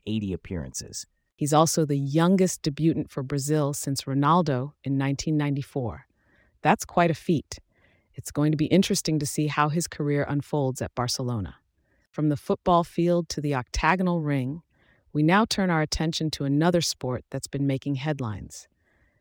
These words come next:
Speaker 2: This time, it's not about the athletes, but a decision made by an official that has sparked a wave of controversy and debate. Let's dive into the details. Stephen, we have to talk about the recent U F C event, E S P N fifty-two.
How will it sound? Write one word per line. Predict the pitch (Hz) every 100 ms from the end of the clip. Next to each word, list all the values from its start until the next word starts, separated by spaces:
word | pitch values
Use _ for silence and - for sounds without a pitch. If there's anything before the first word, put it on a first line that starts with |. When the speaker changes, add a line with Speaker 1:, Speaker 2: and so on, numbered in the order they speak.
| _ -
Speaker 2:
This | 226 -
time, | 180 135 131 156 _ 151
it's | -
not | 165 180
about | 190 170 -
the | 147
athletes, | 143 165 - 117 - - - _ _ _ -
but | 156
a | 147
decision | 156 - 208 190 185
made | 160 151 147
by | 143
an | 139
official | 139 - 190 - 117 113 _ _ _
that | 143
has | 143 143
sparked | - - 175 175
a | 156
wave | 139 147 151 156
of | 147 -
controversy | - 190 - 143 135 - 139 -
and | 127
debate. | 131 139 139 120 - - _ _ _ _ -
Let's | 160 -
dive | 151 147
into | 151 147
the | 143
details. | 135 131 - 69 - - - _ _ _
Stephen, | - - 214 220 131 - _ _ -
we | 143
have | 151 190
to | 214
talk | - 190 185
about | 160 147
the | 151
recent | 139 170 - 180
U | 151 156
F | -
C | - 151
event, | 139 131 110 _
E | 143 160
S | 156
P | - 156 147
N | 143
fifty-two. | - 147 - - - 131